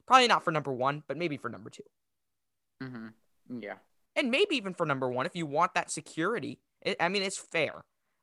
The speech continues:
Speaker 1: I'm not gonna hate you for it.
Speaker 2: Yeah, definitely. I, I totally agree with you there, Calvin, just because I think that, that you can,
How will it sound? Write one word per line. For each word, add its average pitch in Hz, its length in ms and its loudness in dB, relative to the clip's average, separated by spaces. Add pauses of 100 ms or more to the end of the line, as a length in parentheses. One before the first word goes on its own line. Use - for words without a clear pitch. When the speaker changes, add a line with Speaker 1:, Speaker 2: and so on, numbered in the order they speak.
Speaker 1:
I'm 139 180 -2
not 151 200 0
gonna 165 200 -6
hate 139 240 -8
you 113 100 -16
for - 240 -16
it. - 80 -20 (960)
Speaker 2:
Yeah, 143 200 4
definitely. 123 360 -4
I, 107 260 -2
I 113 100 -2
totally 120 320 -6
agree 107 180 -14
with 104 160 -16
you 107 100 -14
there, 110 140 -10
Calvin, 107 360 -6
just - 140 -20
because - 200 -16
I 117 80 -6
think 143 240 -10
that, - 140 -8 (640)
that - 120 -16
you - 120 -10
can, 147 280 -4